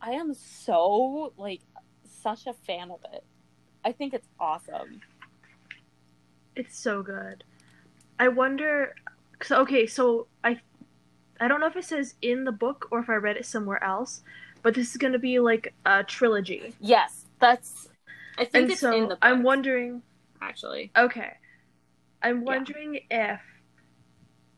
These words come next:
Speaker 2: like, if and when New York comes back, it'll switch back to first person, or if New York,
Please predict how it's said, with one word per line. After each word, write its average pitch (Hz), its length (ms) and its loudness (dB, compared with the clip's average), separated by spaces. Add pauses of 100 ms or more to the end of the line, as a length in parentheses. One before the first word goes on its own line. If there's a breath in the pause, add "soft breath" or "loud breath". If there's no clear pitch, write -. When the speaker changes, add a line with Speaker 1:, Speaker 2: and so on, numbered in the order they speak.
Speaker 2:
like, 208 440 0 (320)
if 269 200 4
and 262 180 2
when 233 400 0
New 226 100 -2
York 220 260 2
comes 214 300 -4
back, 202 340 2
it'll 214 180 -4
switch - 340 -8
back - 240 0
to 254 80 -4
first 262 280 -2
person, 339 520 -6
or 226 220 4
if 233 120 -4
New 220 140 -2
York, 202 360 -4